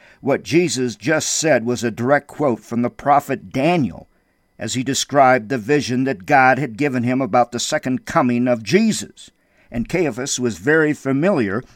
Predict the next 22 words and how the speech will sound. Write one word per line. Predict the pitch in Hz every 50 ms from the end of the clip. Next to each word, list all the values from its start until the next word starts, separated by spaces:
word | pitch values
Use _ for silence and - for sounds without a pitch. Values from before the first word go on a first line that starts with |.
| - - - _
with | - 123 135 -
the | 131 120 -
Old | 135 156 156 139 131 110 -
Testament | - - 147 156 - - 135 131 139 120 -
scriptures, | - - - 220 226 220 - - - - - - - - - _ - - - _ _
so | _ - - 120 113
he | 104 131 120
recognized | 101 85 95 147 180 180 - 156 - - 95 92 90 92 98 117 123 - - _ _ _ _ _ -
that | 95 107 101 104 - _
prophecy. | - - 120 110 - - - - - - - - 50 50 _ _ _ _ _ _ _ _ _ _ _ _ _ _ _ _ - - - -
Had | 139 143 -
Jesus | - 127 190 240 220 214 247 208 -
kept | - 202 190 190 - -
quiet | - - 156 190 233 240 214 147
at | 104 - - -
this | 202 202 - -
point, | - - - - - 110 - _ _ _ _ _ _ _
he | - 147 202 233
would | 196 170 156 127
have | 120 135 143 120
been | 135 123 123 139
released. | 147 165 190 226 254 202 117 - - - - -